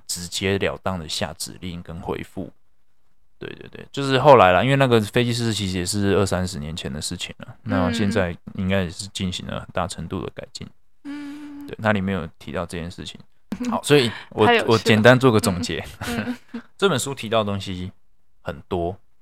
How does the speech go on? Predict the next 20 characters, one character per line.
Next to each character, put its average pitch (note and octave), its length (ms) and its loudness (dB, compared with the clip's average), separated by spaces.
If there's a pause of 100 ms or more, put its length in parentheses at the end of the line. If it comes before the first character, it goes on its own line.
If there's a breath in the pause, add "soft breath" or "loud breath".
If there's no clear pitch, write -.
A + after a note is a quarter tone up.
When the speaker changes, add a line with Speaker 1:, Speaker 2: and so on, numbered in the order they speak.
(280)
Speaker 1:
但 C#3 160 6
我 G2 120 2
觉 G2 120 -2
得 F#2+ 60 0
他， A2 380 4 (220)
他 B2 140 2
想 A#2+ 120 2
要 G2+ 120 6
让 G#2+ 200 6 (200)
读 G2+ 180 2
者 G2 180 4
知 - 160 -4
道 G2 220 6
的 E2+ 80 -2
东 F2+ 240 -6
西， F2+ 340 -10
主 E2+ 220 -10
要 F#2+ 160 0
是 F#2+ 180 -6
说， E2+ 480 -4